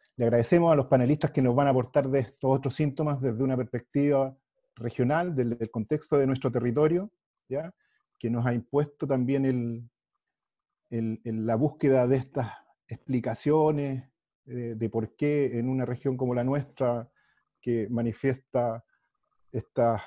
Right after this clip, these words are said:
el ser la más, por así decirlo, empobrecida, la más desigual, la más conflictuada, también una de las más, eh, afectadas por, por esta pandemia, ¿ya? Eh, y ese camino vamos a tratar de recorrer,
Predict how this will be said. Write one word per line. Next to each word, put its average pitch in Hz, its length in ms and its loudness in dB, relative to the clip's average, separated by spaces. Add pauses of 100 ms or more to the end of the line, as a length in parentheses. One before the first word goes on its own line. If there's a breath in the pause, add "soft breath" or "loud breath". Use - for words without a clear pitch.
el 110 120 -6
ser 127 180 0
la 117 140 2
más, 131 480 -2
por 120 120 -2
así 120 140 -2
decirlo, 123 500 0
empobrecida, 117 840 0
la 117 100 2
más 120 160 -4
desigual, 120 580 -2
la 117 100 -2
más 120 120 -6
conflictuada, 131 720 -2
también 131 400 0
una 127 220 0
de 117 100 -2
las 110 160 -4
más, 135 400 -6 (420)
eh, 120 140 -10
afectadas 147 720 0 (140)
por, 123 440 0 (120)
por 123 160 0
esta 120 200 -2
pandemia, 107 480 -2 (360)
¿ya? 147 200 -14 (840)
Eh, 131 300 2
y 143 40 2
ese 151 180 0
camino 165 280 2
vamos 160 220 2
a 151 40 0
tratar 147 220 0
de 143 100 -2
recorrer, 135 480 -2